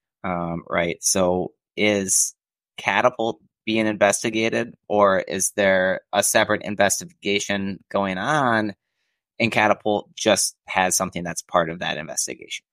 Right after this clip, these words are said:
right? So Catapult might be coming out to try and save their business and say, "Hey, we're not being investigated. Nothing got hacked into our system." That doesn't necessarily mean that maybe there's not a separate investigation taking place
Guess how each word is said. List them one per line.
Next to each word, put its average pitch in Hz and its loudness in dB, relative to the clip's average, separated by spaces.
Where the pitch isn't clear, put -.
right? 90 0
So 90 2
Catapult 117 2
might 87 -4
be 82 -8
coming 90 -2
out 90 -2
to - -20
try 107 0
and 98 0
save 92 2
their 87 0
business 110 0
and 90 -6
say, 90 2
"Hey, 110 4
we're 135 0
not 127 2
being 110 0
investigated. 85 -4
Nothing 120 0
got 107 2
hacked - -4
into 92 -10
our 80 -4
system." - -8
That 113 4
doesn't 107 2
necessarily 98 -2
mean 131 -2
that 98 2
maybe 113 4
there's 104 0
not 98 2
a 90 0
separate 98 2
investigation 90 -2
taking 87 -6
place 117 0